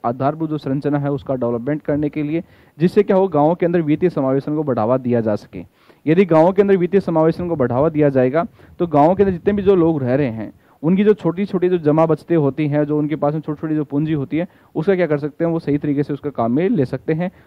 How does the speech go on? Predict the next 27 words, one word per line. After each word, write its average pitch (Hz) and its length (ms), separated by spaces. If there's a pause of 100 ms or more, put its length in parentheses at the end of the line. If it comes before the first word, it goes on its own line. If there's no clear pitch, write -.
(120)
और 180 160
उसको 180 140
क्या 165 140
कर 147 100
सकते 143 240
हैं, 170 60
वहाँ 135 140
पे 151 100
उसके 151 180
बारे 135 200
में 139 120
वो 156 180
उसको 180 260 (340)
जमा 143 220
करने 139 260
का 147 140
काम 131 220
कर 135 160
सकते - 300
हैं, 104 240 (120)
ठीक 113 220
है। 214 100 (1600)
आगे 143 200
यहाँ 190 120
तक 185 140
की 208 100
बात। 190 180